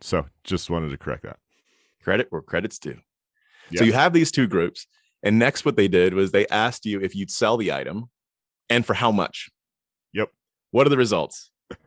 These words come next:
Speaker 1: <laughs> What, what you think? I actually did get a, do a deep dive on this,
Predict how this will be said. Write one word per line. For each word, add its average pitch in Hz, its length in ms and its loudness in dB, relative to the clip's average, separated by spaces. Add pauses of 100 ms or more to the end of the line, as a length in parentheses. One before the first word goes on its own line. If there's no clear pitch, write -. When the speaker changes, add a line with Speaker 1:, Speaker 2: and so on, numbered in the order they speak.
Speaker 1:
<laughs> 151 160 -2 (480)
What, 135 360 2
what 127 260 2
you 127 140 2
think? 156 240 0
I 113 160 4
actually 156 340 4
did 123 320 4
get 117 160 2
a, 110 80 2
do 110 200 -2
a 101 40 -2
deep 107 520 -8
dive 117 220 2
on 147 120 2
this, 170 280 -4